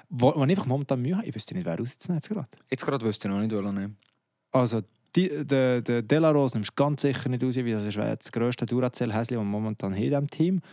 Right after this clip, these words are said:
Speaker 2: Sörensen kommt nicht in Frage.
Speaker 1: Kommt nicht in Frage. Ähm, ja, der ist schon bald mal der Wallmark oder der Dido.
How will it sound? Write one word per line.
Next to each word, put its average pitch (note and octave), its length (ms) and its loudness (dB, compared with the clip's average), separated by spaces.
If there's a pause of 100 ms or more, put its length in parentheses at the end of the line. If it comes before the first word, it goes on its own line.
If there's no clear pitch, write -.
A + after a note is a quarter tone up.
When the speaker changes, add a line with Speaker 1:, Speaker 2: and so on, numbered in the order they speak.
(140)
Speaker 2:
Sörensen G#2+ 520 0
kommt G#2 280 -2
nicht G#2+ 140 2
in A2 60 0
Frage. A#2 200 0
Speaker 1:
Kommt A2 460 0
nicht A#2+ 180 0
in D3+ 60 2
Frage. D#3 340 2 (360)
Ähm, A2 720 0
ja, A#2 220 -2
der G#2 200 0
ist F#2+ 180 -4
schon G#2 140 -4
bald G#2 220 0
mal G#2+ 220 -2
der G#2 120 -2
Wallmark G#2+ 680 -2
oder G2+ 200 -2
der E3 200 -4
Dido. D#3 340 -2